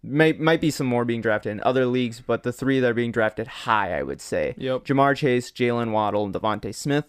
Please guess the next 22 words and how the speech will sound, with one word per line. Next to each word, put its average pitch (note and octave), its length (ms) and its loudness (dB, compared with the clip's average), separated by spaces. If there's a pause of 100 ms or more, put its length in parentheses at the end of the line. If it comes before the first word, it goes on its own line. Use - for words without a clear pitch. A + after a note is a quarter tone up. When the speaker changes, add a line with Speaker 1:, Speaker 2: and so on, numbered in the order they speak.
(360)
Speaker 1:
all E3+ 200 6
three C#3+ 400 2
reuniting A#2+ 680 0
with A2 180 -2
their A2 180 0
collegiate A#2+ 500 -6
quarterbacks, C3+ 760 0 (100)
uh, G2 220 0 (160)
Ja'Marr A2 320 -2
Chase B2 360 -2
and G#2+ 220 -6 (120)
Joe - 180 2
Burrow A#2 380 2
f-, - 220 -10
at G2+ 160 2
L G2+ 200 2
S - 160 -6
U, C#3+ 360 2 (280)
Jalen A2 360 0
Waddle A2+ 480 2
and G#2 220 -2
Tua A#2+ 460 0